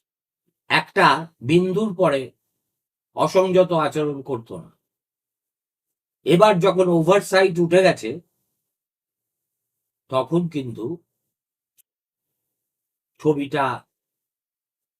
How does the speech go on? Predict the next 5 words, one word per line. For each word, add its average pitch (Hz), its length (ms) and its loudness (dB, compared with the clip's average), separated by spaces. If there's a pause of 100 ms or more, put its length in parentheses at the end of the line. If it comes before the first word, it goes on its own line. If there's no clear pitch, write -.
(140)
অনেকখানি 147 840 -4 (160)
উল্টে 143 480 -4
গেলেও 135 400 2
যেতে - 240 -14
পারে। - 180 -20